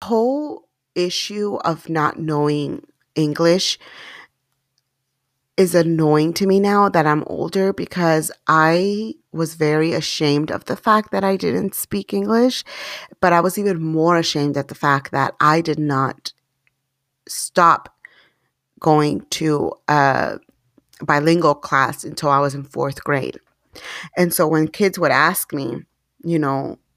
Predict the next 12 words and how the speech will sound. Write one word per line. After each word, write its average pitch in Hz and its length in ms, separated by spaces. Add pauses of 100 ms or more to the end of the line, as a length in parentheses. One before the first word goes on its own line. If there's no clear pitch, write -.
(340)
if 160 180
I 147 120
had, 135 440 (880)
uh, 95 440
Spanish-speaking 151 680
teachers, - 680 (360)
I 139 140
said 135 200
yes, 143 540 (300)
you 139 160
know, 127 140
native, 131 440